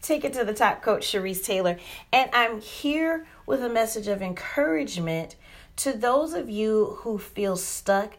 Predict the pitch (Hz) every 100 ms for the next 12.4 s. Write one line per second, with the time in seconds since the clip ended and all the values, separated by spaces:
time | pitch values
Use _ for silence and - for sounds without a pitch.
0 | - 175 151 - - 175 175 175 180 180
1 | - - - - 202 226 247 262 254 226
2 | - 208 185 190 185 - - 196 180 170
3 | 156 - 160 165 143 120 - - - -
4 | - 214 254 240 220 180 196 - 180 -
5 | 190 196 254 285 277 - - 208 208 202
6 | 208 214 208 208 208 208 240 214 160 160
7 | 156 - - - - - - - - -
8 | - - - - - - - 226 233 233
9 | 208 254 - 226 214 247 254 247 214 196
10 | 202 185 196 196 156 151 - 175 170 165
11 | - 175 208 233 240 247 240 - 156 151
12 | 156 147 143